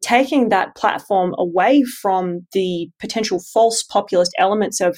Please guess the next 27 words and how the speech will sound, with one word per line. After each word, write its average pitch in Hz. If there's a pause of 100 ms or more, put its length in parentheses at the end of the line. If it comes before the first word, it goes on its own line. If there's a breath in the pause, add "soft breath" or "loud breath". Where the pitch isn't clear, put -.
the 180
Republican 180
Party 180
and 165
base 233 (560 loud breath)
by 202
articulating 214
it 180
as 185
a 190 (180)
problem 190 (100)
and 180
a 175
response 185
that's 190
based 180
in 175 (100)
bureaucratic, 185
legislative, 185
and 170
law 240
enforcement 175
remedies. 165 (1040 loud breath)
So 262
in 240
terms 285
of 220